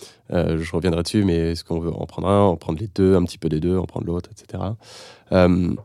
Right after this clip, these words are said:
euh, étape deux, c'est un peu, euh, de documenter les deux plateformes. Quelle est, quelle est la différence entre les deux et qu'est-ce qui, qu'est-ce qu'il va falloir, euh, euh, produire pour, euh, euh, un peu clore le, le, la différence en, entre les deux. Euh,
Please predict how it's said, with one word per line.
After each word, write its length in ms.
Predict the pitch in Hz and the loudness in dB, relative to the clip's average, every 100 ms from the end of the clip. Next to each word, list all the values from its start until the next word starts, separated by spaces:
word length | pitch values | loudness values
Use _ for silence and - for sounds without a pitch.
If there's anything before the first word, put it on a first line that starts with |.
| - _ _ _ - | -18 _ _ _ -6
euh, 140 | 87 64 - | -4 -4 -6
étape 300 | 90 104 107 | 2 2 8
deux, 160 | 127 | 8
c'est 280 | 123 - 104 | 8 6 6
un 80 | 95 | 6
peu, 140 | 113 | 6
euh, 420 | 113 107 95 92 87 | 8 8 8 6 2
de 280 | 87 95 | 0 -2
documenter 560 | 90 92 123 127 113 117 | -2 0 2 4 4 6
les 100 | 107 | 2
deux 80 | 104 | 2
plateformes. 320 | 110 160 165 | 2 2 2
Quelle 140 | 101 | 4
est, 200 | 95 87 | 4 4
quelle 140 | - 98 | 2 4
est 60 | |
la 80 | 98 | 4
différence 500 | 90 117 135 120 110 | 2 0 4 4 4
entre 180 | 110 - | 0 0
les 80 | 104 | 2
deux 220 | 120 123 | 6 6
et 80 | 95 | 4
qu'est-ce 180 | 107 - | 0 -4
qui, 240 | 104 - _ | -6 -8 _
qu'est-ce 180 | 180 - | 4 6
qu'il 80 | 110 | 4
va 80 | 101 | 4
falloir, 320 | 101 104 98 | 6 6 6
euh, 120 | 92 87 - - _ - | 2 0 -10 -20 _ -2
euh, 120 | 87 | -2
produire 460 | - 104 101 120 104 | 0 0 4 4 4
pour, 280 | 101 95 | 2 4
euh, 140 | 87 82 82 _ - _ - | 4 4 -2 _ -20 _ -6
euh, 300 | 82 - 50 - - - | -4 -4 -4 -6 -6 -4
un 160 | 87 | -4
peu 260 | 82 95 90 - _ _ | 0 0 0 -4 _ _
clore 400 | - 113 117 113 | 4 10 10 10
le, 220 | 101 87 85 | 6 4 2
le, 260 | 85 82 | 0 0
la 140 | 85 85 | -2 -4
différence 440 | 101 110 104 104 | -2 2 4 4
en, 200 | 87 82 | -2 -2
entre 240 | - - 85 | -6 -8 -6
les 80 | |
deux. 140 | 85 123 - - - - _ - | -6 -8 -12 -20 -20 -20 _ -2
Euh, 760 | 95 92 87 85 87 85 80 | 2 4 4 4 2 0 -2